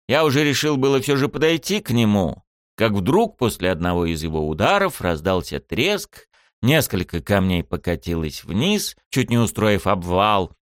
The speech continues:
а перед гномом оказался небольшой чёрный проём. «Идите все сюда!» махнул он нам рукой, встав чуть в стороне от входа,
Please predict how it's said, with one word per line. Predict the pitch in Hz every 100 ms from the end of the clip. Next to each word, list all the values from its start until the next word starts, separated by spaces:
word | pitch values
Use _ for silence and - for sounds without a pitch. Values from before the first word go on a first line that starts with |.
| _ _
а | 107
перед | 131 123 90
гномом | 110 175 214 202 160
оказался | 117 101 90 113 139 - 123 123 117
небольшой | 110 104 87 87 76 - 92 131 151 151 _
чёрный | - - 87 95 85 87 87 - _ _
проём. | 87 82 71 62 - _ _ _ _ _ _ _ _ _ _ _
«Идите | 170 214 254 240
все | 233 233
сюда!» | 208 240 214 202 147 107 _
махнул | - 104 - 98 101
он | 90 90
нам | 95 87
рукой, | 90 - 117 175
встав | - - 92 90
чуть | - 90
в | -
стороне | - 82 80 85 90
от | 82
входа, | - - - 120 139 139